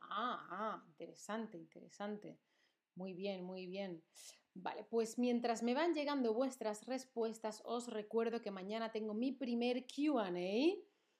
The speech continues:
Es decir, me podéis hacer preguntas y os respondo en directo. Os dejo el link aquí en el chat. Quizás el último stream, quizá el último Q and A. Entonces, os lo dejo aquí, ¿vale?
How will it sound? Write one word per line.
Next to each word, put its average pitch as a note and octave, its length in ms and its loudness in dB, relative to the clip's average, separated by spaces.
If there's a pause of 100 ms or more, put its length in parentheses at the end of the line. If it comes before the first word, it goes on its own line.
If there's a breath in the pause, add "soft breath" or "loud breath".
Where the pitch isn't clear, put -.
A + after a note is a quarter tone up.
(140 soft breath)
Es - 80 -18
decir, G#3+ 400 0
me G3+ 140 -4
podéis G3+ 360 -2
hacer G#3+ 340 -2
preguntas G3+ 960 0 (300 soft breath)
y B3+ 180 4
os B3+ 160 4
respondo G#3 640 -2
en A3+ 220 0
directo. F#3+ 520 0
Os G#3 140 -2
dejo G#3+ 260 -2
el G3 140 -6
link A3+ 320 0
aquí A3 340 -6
en G#3+ 140 -2
el F3+ 120 -6
chat. C#4+ 280 2 (400 loud breath)
Quizás C#4 640 6
el G#3 180 0
último G3+ 380 -2
stream, D4+ 380 0
quizá A3 460 0
el F#3+ 160 0
último F#3 400 -4
Q B3 220 0
and B3+ 160 0
A. D4 260 0 (320 soft breath)
Entonces, G3 540 -4
os C#4 260 2
lo A#3+ 120 4
dejo B3 460 2
aquí, D#4 380 4 (460 loud breath)
¿vale? G3 340 4